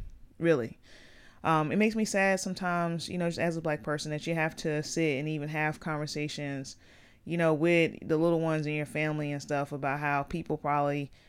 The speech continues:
will, you know, treat you poorly or treat you differently just by the color of your skin. And that's just shit that, like, especially kids, like, shouldn't have to fucking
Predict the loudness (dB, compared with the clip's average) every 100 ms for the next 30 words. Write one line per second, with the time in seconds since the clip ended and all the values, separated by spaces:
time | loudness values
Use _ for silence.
0 | -20 -14 0 2 4 2 -2 -4 -4 -2
1 | -2 0 -2 -2 2 4 6 4 4 2
2 | 0 -4 -2 -2 -2 -2 -4 -4 -4 -2
3 | -2 0 0 0 -2 -6 -4 -2 -2 -4
4 | -4 -4 -4 -4 -2 0 0 2 0 -2
5 | -10 -20 -20 -20 -20 -6 -2 0 0 0
6 | 2 2 2 -2 -2 -2 -2 -2 -2 -4
7 | -2 -2 -2 -4 -4 -6